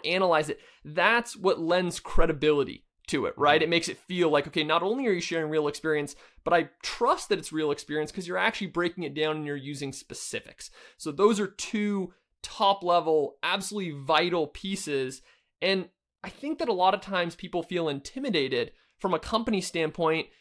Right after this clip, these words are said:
Speaker 1: They're like, "Oh, but can I share the secret sauce? Am I sharing too much?"
Speaker 2: Mm-hmm.
Speaker 1: My vantage point is this. I know every, every company is gonna be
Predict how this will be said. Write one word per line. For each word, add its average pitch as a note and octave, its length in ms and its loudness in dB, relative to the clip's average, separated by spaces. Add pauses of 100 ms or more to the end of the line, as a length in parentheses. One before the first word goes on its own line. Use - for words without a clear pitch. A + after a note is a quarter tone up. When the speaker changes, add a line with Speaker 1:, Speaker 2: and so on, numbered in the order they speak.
(140)
Speaker 1:
They're E3+ 140 2
like, D#3+ 200 4
"Oh, A3 280 2
but E3 320 4 (500)
can A#3 220 4
I G#3+ 80 4
share A3 300 4
the F#3+ 100 0
secret - 340 -4
sauce? F#3+ 640 8 (240)
Am F#3 100 2
I D#3 80 4
sharing G#3 460 2
too E3 260 -2
much?" G3 560 6 (300)
Speaker 2:
Mm-hmm. A2 200 -16 (100)
Speaker 1:
My G3+ 260 4
vantage G#3+ 400 2
point E3+ 200 0
is C#3+ 100 -4
this. C3 240 -4
I D3 80 -2
know F3+ 160 2
every, F#3 300 2 (100)
every F#3+ 220 0
company E3 340 -4
is D3 100 -8
gonna D3 140 -4
be C#3 280 -4